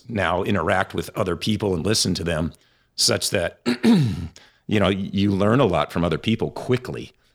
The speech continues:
And so the more mentors you have and the more people you listen to, I think the faster you can grow and,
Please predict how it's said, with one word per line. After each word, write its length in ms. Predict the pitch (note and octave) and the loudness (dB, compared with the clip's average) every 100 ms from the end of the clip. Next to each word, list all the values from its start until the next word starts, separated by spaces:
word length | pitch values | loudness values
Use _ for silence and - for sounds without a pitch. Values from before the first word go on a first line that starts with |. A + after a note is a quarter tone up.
| _ - | _ -6
And 180 | E2+ E2 | -2 0
so 200 | G2 F2 | 0 0
the 80 | |
more 340 | E2+ F#2 G#2+ A#2 | 0 0 2 4
mentors 640 | G2 G2+ G#2+ G2+ G2+ E2+ | 4 2 2 2 0 2
you 140 | F2 D2+ | 0 0
have 280 | E2 E2 | 2 2
and 60 | D#2 | 0
the 60 | D#2+ | -2
more 120 | E2+ | 0
people 220 | F#2 E2 | -2 -2
you 80 | D2+ | 0
listen 260 | - - F2 | 0 0 -2
to, 140 | D#2+ | -2
I 60 | D#2 | -2
think 140 | E2+ | -4
the 80 | D#2 | -6
faster 480 | - F2+ E2 - D2+ | -2 0 0 -4 -4
you 160 | D#2 | -4
can 180 | D#2+ D2 | -2 -4
grow 400 | D2+ E2 D#2 D#2 | -2 0 0 0
and, 180 | C#2 | -2